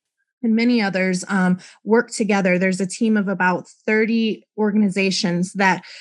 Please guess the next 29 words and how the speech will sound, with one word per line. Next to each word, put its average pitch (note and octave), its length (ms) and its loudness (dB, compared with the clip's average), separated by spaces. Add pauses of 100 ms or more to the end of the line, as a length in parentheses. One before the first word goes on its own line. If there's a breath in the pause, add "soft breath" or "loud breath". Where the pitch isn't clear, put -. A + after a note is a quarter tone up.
(140 loud breath)
actually G#3+ 440 0
go G#3 280 0
through G#3+ 340 0
every G#3+ 280 0
single B3 340 0
name A3 240 0
on G3 140 0
our F#3 120 0
registration F#3 760 0
list F3 360 -2
to A3 80 -2
ensure G#3+ 580 0
that G3+ 220 -6
they're G#3+ 220 2
there F#3 220 0
for F3+ 160 -8
the F3 140 2
right E3 260 0
reasons, F3+ 540 -8
because F3+ 500 0 (220 soft breath)
safety F#3 260 0
is F3+ 120 0
our F#3 120 2
number F3+ 320 2
one E3+ 540 0 (120)
concern, F#3+ 540 0
and F#3 340 0
we F#3+ 120 -2
want - 380 -2